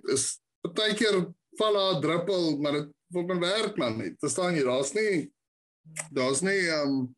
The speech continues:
ek hou van daai proses. My, ek is baie keer te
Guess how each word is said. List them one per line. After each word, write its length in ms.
ek 100
hou 220
van 240
daai 300
proses. 500
My, 140
ek 140
is 180
baie 280
keer 300
te 120